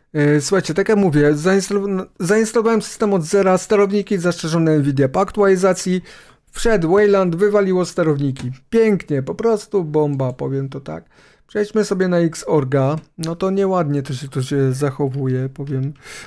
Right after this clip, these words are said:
Myślałem, że będzie fajnie, że tak jak w P P S-ie, tak, instalujecie sobie iso na przykład P P S-a z Nvidią i wszystko ładnie nam tutaj pracuje. Natomiast, no, widać, że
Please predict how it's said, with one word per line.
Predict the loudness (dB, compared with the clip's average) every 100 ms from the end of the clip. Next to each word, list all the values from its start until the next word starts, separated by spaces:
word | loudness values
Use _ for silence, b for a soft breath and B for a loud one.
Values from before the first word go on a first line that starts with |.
| B
Myślałem, | -6 0 0
że | 2
będzie | 2 2 0
fajnie, | 2 2 2
że | 0
tak | -2 -2
jak | -2
w |
P | -4 -2
P | 2
S-ie, | 2 2 0
tak, | 0 -2
instalujecie | -2 -2 0 0 -2 -6
sobie | -4 -2 -2 -4 B B B -6
iso | -4 0
na | 0 -2
przykład | -2 -2 -2
P | -2
P | 0
S-a | 2 2
z | 0
Nvidią | 2 2 2 0
i | 0
wszystko | -2 -2 0
ładnie | 0 0
nam | -2 -4
tutaj | -2 0
pracuje. | 0 -2 0 2 0
Natomiast, | -2 -2 0 0
no, | -2 -4
widać, | -2 -2 0
że | 0 0